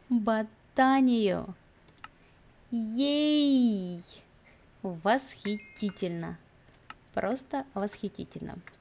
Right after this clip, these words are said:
Что у нас по времени? У нас жуткий перебор по времени, но ли-, Lipad of Fertility.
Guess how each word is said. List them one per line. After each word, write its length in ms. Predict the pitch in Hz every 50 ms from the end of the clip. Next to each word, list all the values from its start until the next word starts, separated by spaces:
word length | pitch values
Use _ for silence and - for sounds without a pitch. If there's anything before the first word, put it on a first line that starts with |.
| _ _ _ - _ _ - - _ _ _ - - _ - - - - - - -
Что 180 | - - 220
у 20 | 202
нас 160 | 196 196 -
по 100 | - 185
времени? 320 | 185 208 262 311 294 226 175
У 120 | 160 185
нас 240 | 196 220 214 - - - - - - - - - _ _ _ -
жуткий 400 | 196 185 233 269 254 269 - -
перебор 360 | - 185 185 202 196 208 180
по 140 | - - 185
времени, 480 | 170 220 254 359 403 339 240 - - - _ -
но 480 | 190 190 196 208 226 269 370 427 427 - - - - - - _ _ _ - _ - - - - - - - - - - - - _ - - 202
ли-, 580 | 190 202 208 214 240 247 247 233 226 214 202 - - - - - - _ _ _ _ _ _ _ _ _ _ _ _ _ _ _ _ _ _ _ _ _ _ _ _ _ _ -
Lipad 500 | 208 196 208 202 - - - 277 330 - - - _ - -
of 140 | 226 240 240 - - -
Fertility. 680 | 226 - - - - 220 190 175 175 - - -